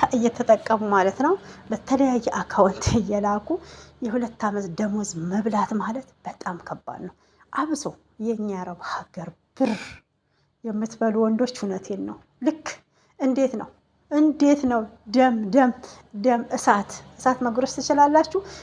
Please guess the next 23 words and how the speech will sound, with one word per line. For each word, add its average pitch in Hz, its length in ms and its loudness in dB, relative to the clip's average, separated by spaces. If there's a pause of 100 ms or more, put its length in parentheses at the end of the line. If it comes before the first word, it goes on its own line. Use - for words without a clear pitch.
(120)
እንደዛ 240 340 4 (100)
ማለት 190 360 -2
ነው። 233 140 -4
እና 247 140 2 (480)
እውነቴን 247 640 4
ነው፣ 240 180 -2
አይጠቅምክም። 196 720 -6 (240)
እች - 220 -14
ልጅ 214 200 -6
ብዙ 190 220 -6 (120)
ልፋት 196 320 0 (600)
ለፍታበት 196 580 -2
ስላመጣች 190 680 -8
ማለት 185 300 -4
ነው። 190 140 -4 (340)
ጥፋተኛ 226 520 0 (100)
ብትሆንም 262 520 0 (880)
ስራው 349 280 0
እንዴት 302 260 0
ተሰርቶ - 340 4 (140)
እንደሚመጣ 214 580 2 (220)
እኔም 214 260 2
ስለማውቀው 180 760 2